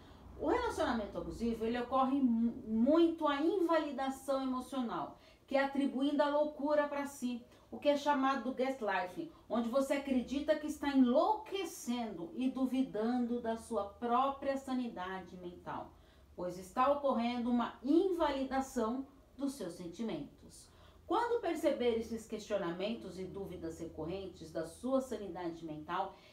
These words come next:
é importante procurar ajuda psicológica para que você consiga reconhecer que os seus sentimentos são reais e que realmente está passando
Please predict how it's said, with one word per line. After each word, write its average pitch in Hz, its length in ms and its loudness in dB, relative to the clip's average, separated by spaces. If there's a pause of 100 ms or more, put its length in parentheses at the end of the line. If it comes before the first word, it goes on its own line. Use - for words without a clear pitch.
(100)
é 208 120 6
importante 262 720 2
procurar 220 540 2
ajuda 190 280 -6
psicológica 170 840 -4
para 196 160 -4
que 220 120 -6
você 220 320 -4
consiga 226 440 -6 (140)
reconhecer 330 1080 2 (320)
que 226 120 -6
os 208 80 -8
seus 294 420 4
sentimentos 240 760 -2
são 233 160 -4
reais 220 800 -2 (240)
e 190 100 -6
que 226 180 -2
realmente 247 880 4
está 233 220 -2
passando 196 600 -4